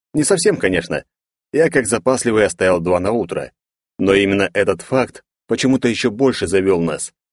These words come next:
Кажется, виной всему был запах. Это был вкус близости и страсти.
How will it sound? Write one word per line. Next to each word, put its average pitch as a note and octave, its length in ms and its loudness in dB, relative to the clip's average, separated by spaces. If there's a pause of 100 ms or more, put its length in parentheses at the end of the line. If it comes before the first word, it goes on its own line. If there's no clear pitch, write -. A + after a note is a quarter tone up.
(280)
Кажется, D3+ 380 0
виной C#3 240 4
всему A#2+ 280 0
был G#2+ 200 -4
запах. F2+ 520 -6 (480)
Это F2+ 180 -2
был F#2+ 160 2
вкус F#2+ 360 -6
близости G2 600 -4
и F#2 60 -4
страсти. F#2 680 -4